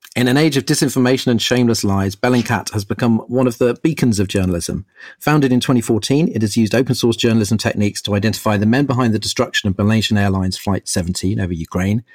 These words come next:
the poisoners of the Skripals and Salisbury, and the truth about chemical weapons attacks in Syria, among other things. Bellingcat also has a podcast. Last year, season one unraveled the story behind M eight seventeen,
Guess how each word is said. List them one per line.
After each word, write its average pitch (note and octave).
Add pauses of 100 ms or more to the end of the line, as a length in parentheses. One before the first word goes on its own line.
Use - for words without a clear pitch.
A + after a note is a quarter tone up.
(360)
the A2+
poisoners C#3
of G2
the F#2+
Skripals B2+
and F#2+
Salisbury, A#2+ (380)
and A#2+
the C3
truth -
about C3
chemical C3
weapons C3+
attacks -
in F#2+
Syria, G#2
among G2
other G2
things. D#2+ (360)
Bellingcat B2+
also D3
has C3
a C3
podcast. -
Last C3+
year, G2+
season A2
one G#2
unraveled G2
the -
story F#2+
behind F2+
M F#2
eight -
seventeen, F2